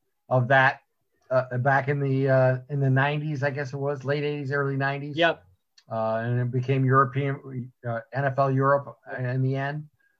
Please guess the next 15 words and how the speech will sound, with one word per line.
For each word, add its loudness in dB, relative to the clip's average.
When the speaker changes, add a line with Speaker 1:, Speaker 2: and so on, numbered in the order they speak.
Speaker 1:
Uh, 0
obviously -2
that 2
lasted -2
maybe 0
three, -2
maybe 0
four -4
years -2
max, -4
and -8
then -6
that -6
faded -4
away. -4